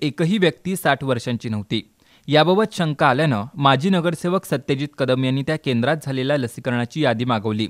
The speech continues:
त्यामध्ये वीस, एकवीस, बावीस, तेवीस, पंचवीस अशा वर्षांच्या युवकांना लस दिल्याचं स्पष्ट झालंय.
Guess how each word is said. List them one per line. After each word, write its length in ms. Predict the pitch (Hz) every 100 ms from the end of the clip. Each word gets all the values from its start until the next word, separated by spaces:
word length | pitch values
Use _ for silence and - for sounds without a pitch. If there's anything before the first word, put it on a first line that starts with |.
| - _ _ _ 160
त्यामध्ये 340 | 156 165 180
वीस, 420 | 147 147 160 - -
एकवीस, 480 | 143 107 131 147 151
बावीस, 500 | 139 123 113 123 135 -
तेवीस, 380 | 131 117 123 -
पंचवीस 500 | - 135 - 123 98 - - -
अशा 220 | 143 208
वर्षांच्या 500 | 180 156 165 160 180
युवकांना 520 | 175 139 139 139 147
लस 220 | 156 135 117
दिल्याचं 320 | 123 123 156
स्पष्ट 360 | - 127 -
झालंय. 260 | 117 110 110